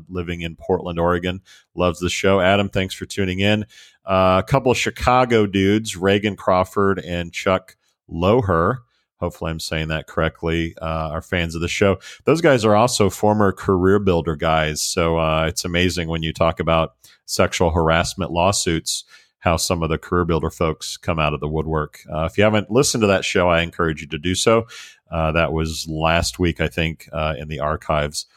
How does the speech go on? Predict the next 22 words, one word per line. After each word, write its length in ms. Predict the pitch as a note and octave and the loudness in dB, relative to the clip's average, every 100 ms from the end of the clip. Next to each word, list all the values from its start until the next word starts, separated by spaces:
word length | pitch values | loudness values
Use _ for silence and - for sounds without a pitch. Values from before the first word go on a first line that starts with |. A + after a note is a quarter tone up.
| - - - - - | -20 -20 -20 -20 -4
Shout 260 | - D3+ | 2 4
out 160 | D#3 D3+ | 4 2
to 100 | A2+ | 0
Steven 520 | - - B2 A#2 G#2+ | 0 2 4 4 2
Rothberg, 1040 | G2 G2 G#2+ - F2+ F2 G#2+ C3 - - | 4 4 2 0 0 2 2 -2 -12 -8
um, 540 | F2+ E2+ E2 D#2+ D#2+ D#2+ | -4 0 0 0 -2 -4
college 460 | - F#2 F#2 E2+ | 0 2 2 0
recruiter 540 | F2+ - - F#2 F2 D#2+ | -4 -2 0 2 2 0
guy. 580 | E2+ E2 E2+ F2 F#2+ - _ _ _ | 0 2 2 0 -2 -6 _ _ _
Uh, 400 | F#2 E2+ E2 E2 - | -6 -2 -2 -2 -4
he's 220 | G2+ C3 | -4 -2
just 260 | F#3 F3+ C#3+ | -2 0 2
really 200 | C#3+ C3+ | 2 2
funny. 400 | - A#2 A2 D#2+ | 2 2 0 -4
He 180 | G2+ | -4
sends 380 | G2+ - A2+ G2 | -4 -4 -4 -2
emails 640 | G2+ G#2 G#2 G#2+ G#2+ G2+ F2+ | 0 2 4 4 4 2 -2
and 260 | E2+ D#2+ | -6 -8
t-, 180 | - - | -8 -4
uh, 120 | E2 D#2+ | -4 -6
tweets 680 | - G2 G#2 G#2+ G#2 - | -6 0 2 2 0 -4
and 260 | F2+ E2 | -4 -6